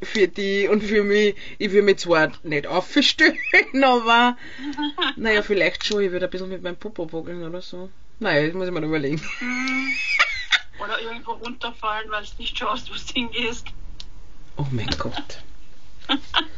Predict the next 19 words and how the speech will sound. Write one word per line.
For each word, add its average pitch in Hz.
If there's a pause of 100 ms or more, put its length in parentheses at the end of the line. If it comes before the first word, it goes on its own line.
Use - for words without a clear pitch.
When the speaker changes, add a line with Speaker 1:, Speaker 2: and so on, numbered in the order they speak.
(1160)
Speaker 1:
Ja, 156
aber 226
ich 277
würd's 302
am 277
wich-, 311
also 254
ganz 247
wichtig 269
für 247
mich 226
ist 202
gut 202
anlegen. 139 (920)
Speaker 2:
Ja. 196 (1000)
Speaker 1:
Ganz, 175
ganz 139
gut 117
anlegen. 76